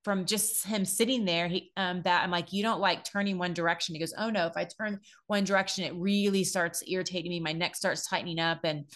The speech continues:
um, and then my jaw starts tightening up." And I'm like, "Yeah, is your computer screen over onto, like,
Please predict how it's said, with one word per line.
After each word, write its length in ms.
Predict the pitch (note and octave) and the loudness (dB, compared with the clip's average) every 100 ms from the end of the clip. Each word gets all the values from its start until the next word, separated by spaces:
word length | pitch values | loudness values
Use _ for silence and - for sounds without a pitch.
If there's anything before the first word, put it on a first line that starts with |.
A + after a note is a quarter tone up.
| - - _ | -20 -20 _
um, 180 | F3+ D#3+ | -2 0
and 100 | F3 | 0
then 100 | E3 | 0
my 100 | D#3 | 0
jaw 260 | E3+ D#3+ E3 | 4 4 4
starts 280 | F#3+ D3 | 0 -2
tightening 340 | - F3 F3 E3 | -2 -4 -2 -2
up." 180 | D#3 D#3+ | -2 -2
And 100 | F#3 | -4
I'm 60 | |
like, 180 | D#3 D#3 | -4 -2
"Yeah, 280 | F3+ F3 E3+ | 2 4 4
is 120 | E3+ | 2
your 120 | F3+ E3 | -2 -4
computer 420 | F3 - G3+ G#3 | -8 -6 -4 -2
screen 400 | - G3+ F#3+ D#3 | -2 -2 -2 2
over 260 | F#3 E3 E3+ | 0 2 0
onto, 260 | E3 F3 | 0 -2
like, 260 | D#3+ D#3 | -2 -2